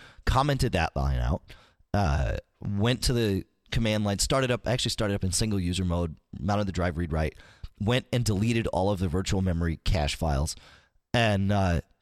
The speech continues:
and then started it up. And it worked great until it needed that memory. And then it would hit a wall and just sit there for, like, two minutes,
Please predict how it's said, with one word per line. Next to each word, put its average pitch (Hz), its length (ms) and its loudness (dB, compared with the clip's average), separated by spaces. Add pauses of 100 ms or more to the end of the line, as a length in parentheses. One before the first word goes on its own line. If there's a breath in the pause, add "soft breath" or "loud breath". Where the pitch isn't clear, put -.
and 117 160 2
then 107 260 -2
started 104 380 0
it 160 60 0
up. 208 120 -4 (160)
And 175 100 2
it - 80 0
worked 226 240 0
great 214 380 0 (420 soft breath)
until 262 460 2
it - 160 -2
needed 185 360 0
that 147 220 2
memory. 120 460 0 (160)
And 139 200 2
then 190 460 0 (380 soft breath)
it 147 140 0
would 131 140 0
hit 202 200 0
a 196 60 0
wall 120 500 0 (640 soft breath)
and 139 140 4
just 151 220 0
sit 196 200 -2
there 78 340 0 (220)
for, 123 140 -2
like, 117 240 -2
two - 200 0
minutes, 127 460 -2